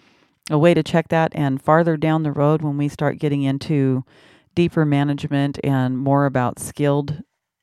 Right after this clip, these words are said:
management of the hive towards September, when you do check for your varroa mites, we will go over how to do that. Then we'll do another D I Y series, and we will cover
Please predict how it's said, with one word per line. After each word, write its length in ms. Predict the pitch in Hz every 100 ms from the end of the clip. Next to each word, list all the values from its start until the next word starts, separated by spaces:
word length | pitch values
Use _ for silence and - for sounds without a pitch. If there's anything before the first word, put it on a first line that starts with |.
| -
management 460 | 165 151 151 156 147
of 40 |
the 80 | 131
hive 300 | 151 139 139
towards 360 | - 135 131
September, 520 | - - - 170 165 156
when 180 | 143
you 120 | 135 127
do 200 | 143 165
check 280 | - 196
for 140 | - 214
your 160 | 214
varroa 340 | 208 208 202 208
mites, 380 | 208 214 - - - - _ _ _ -
we 140 | 165
will 140 | 156 156
go 180 | 156
over 160 | 147 135
how 160 | 131 127
to 80 |
do 160 | - 123
that. 240 | 123 107
Then 160 | - 127
we'll 100 | 127
do 120 | 131
another 240 | 127 123 120
D 160 | 127
I 100 | 120
Y 160 | 117 117
series, 480 | 117 127 117 117 127
and 100 | 127
we 100 | 123
will 120 | 120
cover 540 | - 151 131 123 123